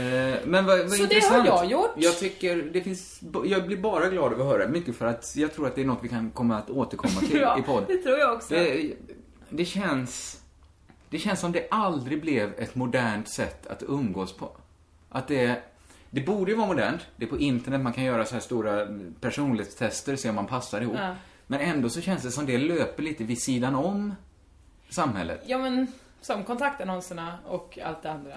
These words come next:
Speaker 2: Alltså
Speaker 1: Ja, men det är inte så att man tänker att det är flygande bilar och så det här. Alltså det känns...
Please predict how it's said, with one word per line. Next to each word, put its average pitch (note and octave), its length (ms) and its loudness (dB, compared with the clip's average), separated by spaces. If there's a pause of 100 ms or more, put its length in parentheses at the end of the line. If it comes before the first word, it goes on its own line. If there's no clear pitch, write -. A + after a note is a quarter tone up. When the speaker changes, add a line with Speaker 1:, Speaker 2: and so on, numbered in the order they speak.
(180)
Speaker 2:
Alltså F#3 220 -8 (100)
Speaker 1:
Ja, E3+ 340 -14
men D3+ 80 2
det E3+ 60 4
är - 20 4
inte F3 160 -2
så F#3 160 2
att - 120 -2
man D3+ 140 -6
tänker B2+ 300 -2
att A#2 280 -2
det - 180 -8
är B2+ 40 -6
flygande B2 460 0
bilar G#2+ 520 0
och G2+ 360 -6
så - 120 -6
det G#2+ 100 -4
här. G#2 240 -6
Alltså B2+ 180 0
det C#3 120 -2
känns... C3+ 580 -4